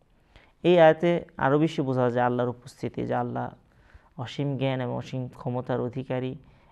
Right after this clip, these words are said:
এবং অসীম জীবনের অধিকারী এবং আমাদের জীবন দানকারী এবং আমাদের জীবনের চেয়ে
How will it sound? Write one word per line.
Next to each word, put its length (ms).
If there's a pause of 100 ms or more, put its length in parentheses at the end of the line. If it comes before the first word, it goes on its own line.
এবং 180
অসীম 340
জীবনের 440
অধিকারী 560 (420)
এবং 300 (280)
আমাদের 560
জীবন 380
দানকারী 440
এবং 180
আমাদের 380
জীবনের 440
চেয়ে 260